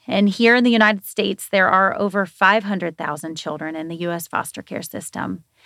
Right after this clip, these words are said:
and one hundred thousand of those kids are ready and available for adoption. These numbers are staggering, and I don't, I don't share them to guilt or condemn you, but to urge you,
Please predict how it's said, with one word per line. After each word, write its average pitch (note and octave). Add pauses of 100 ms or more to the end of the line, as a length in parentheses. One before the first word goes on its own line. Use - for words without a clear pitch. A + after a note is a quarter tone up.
(260)
and F3+
one A#3
hundred G3
thousand D#3+
of D#3+
those E3
kids D#3+
are F#3+
ready F#3
and F#3
available F3+
for -
adoption. E3 (1000)
These G#3
numbers A3
are A3+
staggering, E3+ (640)
and F3
I F3
don't, G3+
I G3+
don't G3+
share G#3+
them G#3+
to G3+
guilt G3
or F#3+
condemn F3+
you, E3
but -
to -
urge G#3
you, F3+